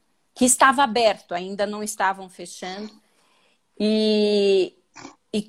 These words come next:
cada um de nós começou a contar uma história engraçada e bonita da convivência que tinha tido com seu Oswaldo.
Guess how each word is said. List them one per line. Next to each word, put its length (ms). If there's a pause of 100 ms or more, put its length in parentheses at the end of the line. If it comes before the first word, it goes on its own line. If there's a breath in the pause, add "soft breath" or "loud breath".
(120)
cada 460
um 240
de 160
nós 720 (340)
começou 580
a 80
contar 920
uma 180
história 560
engraçada 1300 (400)
e 120
bonita 920 (580)
da 160
convivência 1040
que 120
tinha 380
tido 400
com 160
seu 220
Oswaldo. 420